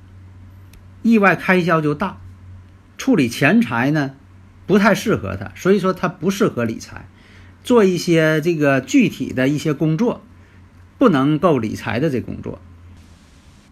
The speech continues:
最好呢，就说不要搞一些什么理财投资。有很多人就说，你看我适合搞这个理财投资不？像他这个就不适合。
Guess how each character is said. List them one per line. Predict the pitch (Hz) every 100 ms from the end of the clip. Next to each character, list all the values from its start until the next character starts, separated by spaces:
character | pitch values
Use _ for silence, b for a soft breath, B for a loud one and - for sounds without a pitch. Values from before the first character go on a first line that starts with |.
| -
最 | 247 127
好 | 127 120
呢， | 135 123
就 | 131
说 | 120 113
不 | 107 135
要 | 170 131
搞 | - 117
一 | 117
些 | 120 113
什 | 104
么 | 107
理 | 110 110
财 | - 107
投 | - 107
资。 | 101 104 113
有 | 147
很 | 147 113
多 | 131
人 | 135
就 | 139
说， | 143 131
你 | 113
看 | 196 165
我 | 117
适 | 214 151
合 | 123 143
搞 | - 123
这 |
个 | 139
理 | 120
财 | 104 117
投 | 123 120 120
资 | 101 95
不？ | 98 B B
像 | - 185
他 | 151 139
这 | 160
个 | 135
就 | 131
不 | 113 110
适 | 139 101
合。 | -